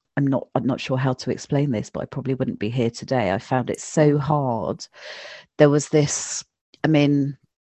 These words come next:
I was still breastfeeding Frankie.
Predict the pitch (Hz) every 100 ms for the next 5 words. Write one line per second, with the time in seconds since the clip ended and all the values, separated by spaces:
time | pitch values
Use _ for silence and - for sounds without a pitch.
0 | _ _ _ _ - 165 151 - - 143
1 | 139 131 139 147 147 - 127 110 107 -
2 | 107 95 - - -